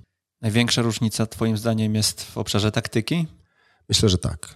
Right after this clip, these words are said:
Speaker 2: To jest największa różnica. Oczywiście ten obszar taktyczny, kiedyś to było dużo prostsze,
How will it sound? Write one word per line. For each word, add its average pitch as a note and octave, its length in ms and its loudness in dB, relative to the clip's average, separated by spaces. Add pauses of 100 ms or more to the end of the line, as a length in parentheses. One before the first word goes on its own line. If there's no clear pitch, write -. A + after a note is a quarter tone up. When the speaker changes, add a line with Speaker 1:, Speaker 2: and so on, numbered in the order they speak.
(120)
Speaker 2:
To F2 140 -6
jest D2+ 160 -2
największa D2+ 420 2
różnica. F2+ 400 2
Oczywiście D#2 440 0
ten D2 240 -6 (160)
obszar - 300 0
taktyczny, D#2 680 2
kiedyś D#2 240 2
to D2+ 100 -2
było D2+ 200 0
dużo D#2 260 0
prostsze, D#2+ 880 -2